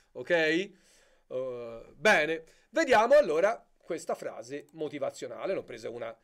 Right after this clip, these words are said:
delle tante. "Semplicemente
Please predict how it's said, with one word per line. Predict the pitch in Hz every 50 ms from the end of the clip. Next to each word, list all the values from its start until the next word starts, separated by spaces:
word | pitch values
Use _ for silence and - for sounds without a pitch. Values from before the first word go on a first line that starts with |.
| _ _
delle | - 135 135 131
tante. | 127 123 113 113 113 110 - - - _ _ _ _ _ _ _ _ _ _ _ _ _ _ _ _
"Semplicemente | _ - - - - - 240 262 247 226 - - 220 226 220 226 202 175 147 117 104 - - _ _ _